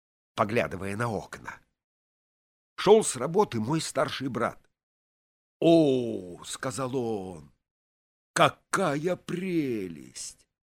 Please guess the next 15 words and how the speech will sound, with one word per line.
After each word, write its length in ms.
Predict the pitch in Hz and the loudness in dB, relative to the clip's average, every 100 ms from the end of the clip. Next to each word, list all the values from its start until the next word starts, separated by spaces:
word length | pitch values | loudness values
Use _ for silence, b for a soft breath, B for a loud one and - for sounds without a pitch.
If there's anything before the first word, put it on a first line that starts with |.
| _ _ _ _ - | _ _ _ _ 0
Только 220 | 185 - | 0 0
смотри, 380 | 180 185 202 202 | 2 0 2 0
не 80 | 202 | 0
простудись!» 760 | 180 - 208 120 180 - - _ _ _ _ _ _ _ _ _ - | -2 -2 0 2 0 -2 -12 _ _ _ _ _ _ _ _ _ 0
Он 280 | 117 110 95 | 2 2 -2
взял 300 | 87 104 95 | -2 0 0
меня 280 | 95 90 | -2 -4
за 200 | 87 131 | -2 0
руку, 380 | 139 117 - - _ _ _ _ _ _ _ _ _ | -2 -4 -10 -18 _ _ _ _ _ _ _ _ _
привёл 400 | 117 139 131 110 | 2 4 6 4
домой 460 | 101 120 156 185 165 _ _ _ _ _ _ _ _ _ | 2 -2 -2 -4 -10 _ _ _ _ _ _ _ _ _
и 140 | 117 135 | 2 4
надел 680 | 127 131 - 131 196 127 98 | 4 0 -4 2 4 4 0
мне 420 | 95 113 165 127 | -2 -2 0 -2
рубашку 880 | 87 87 160 226 - - - - | -4 -6 -4 -4 -4 -8 -12 -16